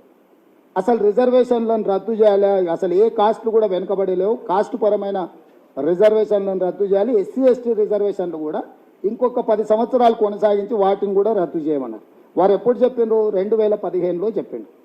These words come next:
ఇప్పుడు రెండు వేల ఇరవై ఐదు వస్తుంది కాబట్టి, దాన్ని దృష్టిలో పెట్టుకొని ఇప్పుడు రిజర్వేషన్లు తీసేయాలనేది వాళ్ళ ఉద్దేశము. దీనికి సంబంధించి క్లియర్గా ఎస్సీ, ఎస్టీ రిజర్వేషన్లు ఒక భాగం అయితే,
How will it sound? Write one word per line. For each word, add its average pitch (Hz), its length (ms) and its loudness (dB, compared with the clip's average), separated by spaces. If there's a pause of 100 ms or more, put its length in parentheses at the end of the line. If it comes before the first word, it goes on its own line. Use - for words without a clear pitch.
(240)
ఇప్పుడు 220 200 2
రెండు 226 240 2
వేల 262 200 6
ఇరవై 233 380 2
ఐదు 233 200 2
వస్తుంది 196 360 -2
కాబట్టి, 170 520 -2 (400)
దాన్ని 254 340 4
దృష్టిలో 240 340 2
పెట్టుకొని 262 360 4
ఇప్పుడు 269 220 -4
రిజర్వేషన్లు 226 800 0 (380)
తీసేయాలనేది 220 960 2 (800)
వాళ్ళ 220 180 6
ఉద్దేశము. 196 720 2 (440)
దీనికి 262 400 2
సంబంధించి 240 720 0
క్లియర్గా 247 640 0 (2750)
ఎస్సీ, 190 260 0
ఎస్టీ 262 360 4
రిజర్వేషన్లు 233 640 0
ఒక 202 120 -2
భాగం 214 300 2
అయితే, 185 300 -2